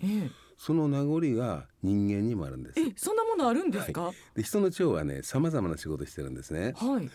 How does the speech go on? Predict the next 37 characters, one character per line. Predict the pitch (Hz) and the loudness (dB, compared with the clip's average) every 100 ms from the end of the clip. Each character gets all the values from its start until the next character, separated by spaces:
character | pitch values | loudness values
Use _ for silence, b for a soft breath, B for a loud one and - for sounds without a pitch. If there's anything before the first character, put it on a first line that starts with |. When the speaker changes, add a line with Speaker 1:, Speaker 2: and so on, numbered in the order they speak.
| - 92 | -10 -8
Speaker 2:
だ | |
か | 85 117 | -6 -4
ら | |
例 | 131 | -2
え | |
ば、 | 92 | 0
あ | |
の、 | 87 78 | 0 0
幸 | - 175 175 | 2 2 2
せ | 160 | 0
ホ | 143 | 2
ル | 151 | 2
モ | 101 80 | 2 0
ン | |
の | 76 | -2
セ | - 110 | 0 0
ロ | 117 | 2
ト | 117 | 2
ニ | 110 110 | 2 2
ン | 107 | 0
と | - | -4
か | 73 73 | -8 -6
ド | 73 101 | 0 2
ー | 104 | 2
パ | 101 98 | 0 0
ミ | 95 | 0
ン | 92 | 0
と | 87 64 | -4 -12
か | 67 | -8
ね、 | 87 127 - | -8 -8 -6
オ | 92 | -4
キ | 104 | -4
シ | 95 | -2
ト | 107 | -4
シ | 90 - | -4 -4
ン | 69 | -4
は、 | 82 85 67 | -4 -4 -6